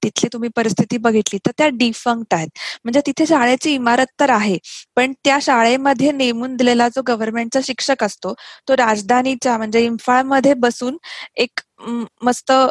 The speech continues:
अ, सिक्स सेव्हन पे कमिशन घेऊन तिथे बसलेला असतो. आणि तो शाळेमध्ये, ॲक्च्युअलच्या रिमोट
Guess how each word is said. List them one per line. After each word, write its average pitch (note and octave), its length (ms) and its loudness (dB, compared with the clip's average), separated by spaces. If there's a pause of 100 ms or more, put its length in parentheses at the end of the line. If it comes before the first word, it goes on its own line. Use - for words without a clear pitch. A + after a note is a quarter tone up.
(160)
अ, G#3+ 240 4
सिक्स - 280 -6
सेव्हन A#3 340 -2
पे A#3+ 140 0
कमिशन A3+ 480 -4
घेऊन A3 340 -2
तिथे A3+ 520 -2 (120)
बसलेला A3 460 2
असतो. F#3+ 280 -6
आणि A3 320 0
तो C#4+ 80 0
शाळेमध्ये, A#3+ 840 2 (260)
ॲक्च्युअलच्या C#4+ 560 -2
रिमोट B3+ 360 -2